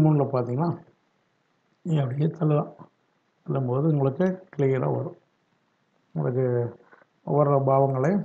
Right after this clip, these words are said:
தள்ளிட்டு வரும்போது நமக்கு இங்க கிளீனா காட்டும், என்ன பாவத்துல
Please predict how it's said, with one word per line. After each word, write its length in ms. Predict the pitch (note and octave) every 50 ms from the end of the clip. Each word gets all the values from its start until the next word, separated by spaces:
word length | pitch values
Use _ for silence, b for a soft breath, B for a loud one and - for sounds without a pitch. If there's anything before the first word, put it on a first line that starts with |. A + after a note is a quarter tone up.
| -
தள்ளிட்டு 280 | D3+ D3 D3 D3 C#3+ C#3+
வரும்போது 320 | C3+ B2+ B2+ B2+ C3+ D#3+ F3+ E3+
நமக்கு 200 | D3 C#3 B2+ C#3+ D#3 D#3
இங்க 120 | C3+ C3+ C3 B2 -
கிளீனா 260 | D3 C#3 C3+ C#3 D3+ D3+ D3+ -
காட்டும், 300 | C3 B2 B2 D3+ C3+ C3
என்ன 100 | C3 C3+ C#3 C3+ C3
பாவத்துல 420 | B2+ B2+ B2+ B2 B2 - E3 G3